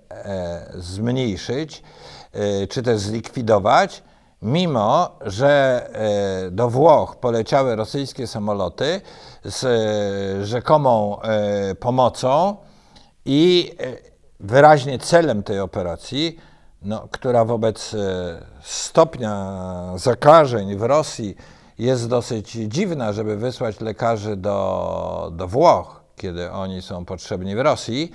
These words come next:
E, celem tego było zniesienie,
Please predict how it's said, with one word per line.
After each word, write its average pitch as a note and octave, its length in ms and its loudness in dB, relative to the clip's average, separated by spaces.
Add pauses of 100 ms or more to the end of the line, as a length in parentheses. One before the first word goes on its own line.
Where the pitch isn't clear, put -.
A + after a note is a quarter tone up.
(680)
E, C3 40 2 (1120)
celem D#3+ 400 2
tego C3+ 220 0
było B2 600 -2 (120)
zniesienie, A2+ 920 -2